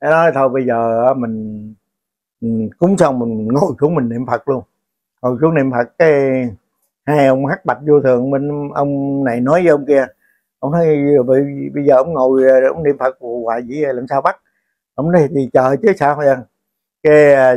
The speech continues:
chờ quá lâu, hình như nó, nó hút giờ. À, mấy ông còn đi làm phận sự nữa,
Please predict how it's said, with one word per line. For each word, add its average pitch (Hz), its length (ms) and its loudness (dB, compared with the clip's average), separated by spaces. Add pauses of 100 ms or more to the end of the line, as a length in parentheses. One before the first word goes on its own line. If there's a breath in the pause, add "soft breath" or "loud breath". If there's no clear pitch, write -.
chờ 110 400 -6 (380)
quá 139 180 2
lâu, 120 400 -2
hình 113 180 -14
như 117 180 -8
nó, 131 200 -2
nó 135 160 -8
hút 151 260 2
giờ. 127 220 0 (680)
À, 147 180 2
mấy 147 180 2
ông 139 220 0
còn 117 240 -2
đi 135 160 2
làm 117 320 2
phận 117 220 -10
sự 127 220 -2
nữa, 135 260 -2